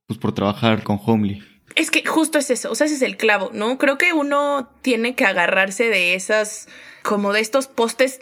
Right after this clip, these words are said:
Speaker 2: súper duros que ante cualquier tormenta dices, "N-, no puedo flaquear", literalmente, ¿no? Y es algo que siempre decimos Edgar y yo, como,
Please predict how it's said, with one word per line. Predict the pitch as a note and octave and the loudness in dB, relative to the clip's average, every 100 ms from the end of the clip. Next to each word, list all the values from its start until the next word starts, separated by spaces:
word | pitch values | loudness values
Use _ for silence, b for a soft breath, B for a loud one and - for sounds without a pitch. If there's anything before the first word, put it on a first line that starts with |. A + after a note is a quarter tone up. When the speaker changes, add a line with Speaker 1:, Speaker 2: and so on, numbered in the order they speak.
| - | -20
Speaker 2:
súper | - - A3 G#3 F#3+ | -4 -2 0 0 0
duros | F#3+ A3+ C4 G#4+ - - - | 0 2 2 0 -6 -6 0
que | G3+ | 2
ante | G3 G3 G#3+ G#3+ | 0 -2 -2 2
cualquier | G#3 G3 A#3+ | 2 2 2
tormenta | C#4+ B3+ A#3+ B3+ | 2 0 0 0
dices, | A#3+ A#3 A3+ - _ _ | 0 -2 -6 -10 _ _
"N-, | F#3 G#3 G3+ _ | -8 -8 -10 _
no | G#3+ A#3+ A#3+ | -4 -4 0
puedo | C4+ C#4 F4+ E4+ | 2 4 2 0
flaquear", | G#3 F3 F3 F3+ - F#3+ | 0 0 2 2 -2 -6
literalmente, | F3+ F#3+ F#3 F#3 E3+ - - | -4 0 0 0 -4 -6 -8
¿no? | - | -4
Y | A#3 A#3 | -2 -2
es | A#3+ | -2
algo | D4+ C4+ G3+ | 0 0 -2
que | - | -4
siempre | F#3+ A#3 G#3 A#3 | -2 -2 0 0
decimos | G3+ F3+ G3 G3+ | 0 -4 -6 -2
Edgar | G3+ G#3+ G3 | 0 0 -2
y | - | 0
yo, | G3 | -2
como, | F#3+ F#3 F#3 | 0 0 -2